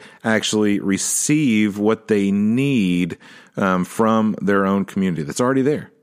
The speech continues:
It, it's already there by donated funds. Um, for instance, if someone had a medical condition that came out of nowhere and they were young, like a lot of our CrossFitters are, and have really crappy insurance because insurance is so expensive,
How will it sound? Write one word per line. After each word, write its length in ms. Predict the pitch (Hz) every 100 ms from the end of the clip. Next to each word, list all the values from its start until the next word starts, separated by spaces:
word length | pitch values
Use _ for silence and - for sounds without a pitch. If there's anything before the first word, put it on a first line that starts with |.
| _ _ _
It, 260 | - 110 -
it's 220 | 107 95
already 220 | 131 131
there 180 | 127 131
by 200 | 113 101
donated 440 | 87 117 123 117 95
funds. 500 | - 113 78 73 - - - - -
Um, 220 | 101 95 92
for 160 | -
instance, 420 | 120 117 117 95 -
if 440 | 110 104 101 - -
someone 600 | - - 127 123 117 110 -
had 180 | 101 107
a 20 |
medical 400 | 101 117 120 104
condition 460 | - 101 95 - 95
that 140 | 85
came 360 | - 107 110 110
out 320 | 95 95 98
of 240 | - 92
nowhere 880 | 87 90 92 98 104 85 76 71 71 - - - - -
and 420 | 101 95 95 95 - -
they 260 | 113 104
were 120 | 104
young, 320 | 104 127 120 110
like 160 | 104
a 60 | 101
lot 220 | 98 107
of 100 | 104
our 100 | 107
CrossFitters 800 | 98 117 113 - 113 101 101 107
are, 400 | 120 95 76 82 - - -
and 240 | 101 95
have 200 | 90 104
really 200 | 90 107
crappy 540 | 113 - 113 110 113 117
insurance 600 | 110 104 131 135 101 95
because 380 | - 92 101 92
insurance 420 | 90 98 101 98
is 80 | 98
so 200 | 117 113
expensive, 800 | - - - 156 139 92 92